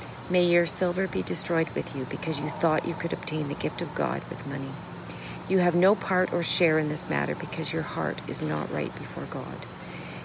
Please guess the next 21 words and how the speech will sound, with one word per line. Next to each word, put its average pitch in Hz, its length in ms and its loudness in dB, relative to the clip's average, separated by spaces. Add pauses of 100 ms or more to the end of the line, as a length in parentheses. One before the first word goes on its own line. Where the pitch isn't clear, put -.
(100)
Therefore, 185 640 6
repent 165 440 -2
of 208 140 -4
this - 240 -2
wickedness - 480 -2
of 139 80 -6
yours 139 320 -2
and 151 180 -2
pray 180 280 2
to 180 120 -2
the 175 140 2
Lord 147 380 0 (400)
that, 147 280 2 (100)
if 180 200 2
possible, - 560 0 (560)
your 170 140 4
heart's - 380 0
intent - 440 0
may 151 140 0
be 135 160 -4
forgiven. 139 540 -4